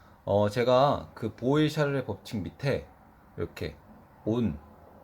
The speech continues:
그 다음에 푸 이렇게 적어놨는데요. 어, 적어놓은 이유는 보온,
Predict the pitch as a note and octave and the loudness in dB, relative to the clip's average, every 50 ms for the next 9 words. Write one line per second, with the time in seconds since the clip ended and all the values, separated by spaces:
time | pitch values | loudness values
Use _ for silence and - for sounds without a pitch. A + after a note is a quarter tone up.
0 | - - - - - F2 E2+ E2+ F2+ - - - - F3 D3+ G#2 F2 F2 - - | -20 -20 -16 -4 -4 -2 -2 -2 -6 -8 -10 -10 -2 -2 0 0 0 -4 -6 -6
1 | G#2+ G2+ G2 F#2+ F2+ E2+ E2 D#2+ F#2 A#2+ A2+ E2+ - - - - - - - - | -4 -4 -2 -2 -2 -4 -4 -2 -2 -2 -2 -4 -6 -10 -18 -20 -20 -20 -20 -20
2 | - - - - - - - - - - - - - - E2 D#2+ D#2+ D#2+ D2+ - | -20 -20 -20 -20 -20 -20 -20 -20 -20 -20 -20 -18 -6 -2 0 0 0 0 -2 -2
3 | A#2+ G#2+ A2+ A2+ A#2 A2+ G#2 F#2+ F2+ F2+ F2+ F#2+ A#2+ C3+ C#3 - - - - - | -2 0 0 2 2 2 0 0 -2 -2 -4 -2 -2 -2 -4 -4 -10 -18 -20 -20
4 | - - - - - - - - - - - - B2 B2 B2 A2 F#2+ G#2+ C3+ C#3 | -20 -20 -20 -20 -20 -20 -20 -20 -20 -20 -10 0 2 4 4 6 6 6 6 6
5 | A2 D#2 C#2+ | 6 2 0